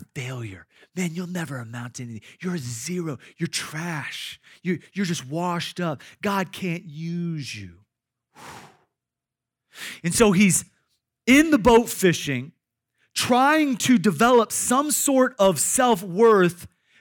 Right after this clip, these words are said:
because he didn't feel worthy. And so he's trying to do the one thing that he used to be good at, and he can't do it. All night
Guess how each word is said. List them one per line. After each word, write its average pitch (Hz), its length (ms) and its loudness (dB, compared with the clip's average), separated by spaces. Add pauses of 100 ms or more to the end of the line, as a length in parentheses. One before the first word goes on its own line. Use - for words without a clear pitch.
because 214 320 2
he 226 100 4
didn't 202 260 2
feel 247 400 4
worthy. 175 760 2 (420)
And 214 100 -4
so 240 100 4
he's 226 120 2
trying 277 240 2
to 254 80 0
do 233 120 4
the 208 80 2
one 254 360 2
thing 277 280 0
that 226 100 4
he 202 80 2
used 247 260 4
to 202 60 -6
be 214 100 2
good 220 240 4
at, 185 220 2 (380)
and 214 100 0
he 208 60 0
can't 233 340 -2
do 180 180 0
it. - 120 -8 (1160)
All 330 400 6
night 311 300 2